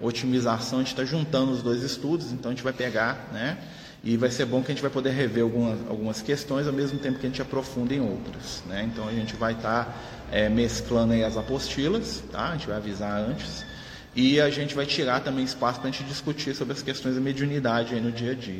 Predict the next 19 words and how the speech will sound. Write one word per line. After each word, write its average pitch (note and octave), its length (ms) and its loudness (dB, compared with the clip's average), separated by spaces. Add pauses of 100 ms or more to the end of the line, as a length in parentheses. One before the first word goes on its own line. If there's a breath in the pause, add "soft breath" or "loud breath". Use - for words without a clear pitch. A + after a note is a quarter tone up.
Então, - 140 -10
né, A#2 420 -4
quem A#2 100 -4
quiser G2+ 380 -2
aí, A2 260 -2 (160)
né, A2+ 300 -2
nos G#2 160 -4
ajudar, G#2+ 580 0
né, C#3+ 240 0 (320 loud breath)
quem B2 140 0
tiver A#2+ 240 4
online A2 420 4
aí, B2 200 0
né, B2 160 0
tem A#2+ 120 -6
alguns G#2+ 240 -6
companheiros G#2 520 -4
também, A#2 320 0
né, D3 420 -2